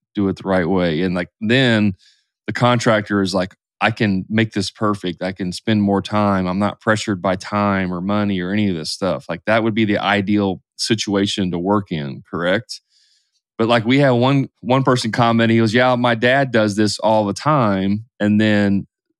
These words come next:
the whole time we're working on the job, he's complaining that we gotta hurry up because we're not gonna make any money. And that's, like, that's the story of, like, almost every contractor and every comment that's on there.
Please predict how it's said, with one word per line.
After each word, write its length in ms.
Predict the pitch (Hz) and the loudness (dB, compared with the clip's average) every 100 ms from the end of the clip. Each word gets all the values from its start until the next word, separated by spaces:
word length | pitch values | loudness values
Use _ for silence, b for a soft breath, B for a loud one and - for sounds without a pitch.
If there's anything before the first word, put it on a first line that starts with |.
| _ _ - | _ _ -4
the 140 | 107 | -4
whole 240 | 104 131 | 2 0
time 260 | 127 127 120 | 2 2 4
we're 160 | 113 110 | 2 2
working 260 | 117 120 | 2 2
on 120 | 107 | 0
the 60 | 95 | 2
job, 480 | 117 123 117 110 98 | 2 2 2 2 0
he's 180 | 110 - | -2 -2
complaining 540 | 104 - 117 113 104 | -6 0 2 2 2
that 120 | 95 | 0
we 120 | 107 | 0
gotta 180 | 107 98 | 2 0
hurry 420 | 98 117 107 110 | 0 2 4 4
up 180 | 117 95 | 2 0
because 300 | 98 107 98 | -2 -4 -2
we're 80 | 101 | 0
not 140 | 98 | -2
gonna 180 | 98 95 | 0 0
make 180 | 95 95 | 0 -2
any 140 | 90 | -2
money. 380 | 87 87 71 110 _ _ _ _ _ _ _ _ _ 123 | -2 -4 -6 -10 _ _ _ _ _ _ _ _ _ -2
And 140 | 127 | 0
that's, 260 | 135 - - | 0 -4 -2
like, 220 | 135 117 | -2 0
that's 280 | 151 160 - | 0 0 -2
the 100 | 156 | -2
story 560 | - - 165 151 107 95 | -2 0 2 2 0 -2
of, 180 | 101 110 | -2 -2
like, 180 | 104 - | -4 -4
almost 340 | 127 120 113 - | -2 -2 -2 -2
every 260 | 123 135 123 | 0 2 0
contractor 800 | 127 123 123 110 90 - 101 | 2 2 2 0 -2 -2 -4
and 100 | 95 | 0
every 220 | 113 123 117 | 2 2 0
comment 420 | - 120 110 76 | 0 0 0 -2
that's 200 | 101 - | -6 -6
on 240 | 117 127 | -6 -6
there. 240 | - - | -8 -16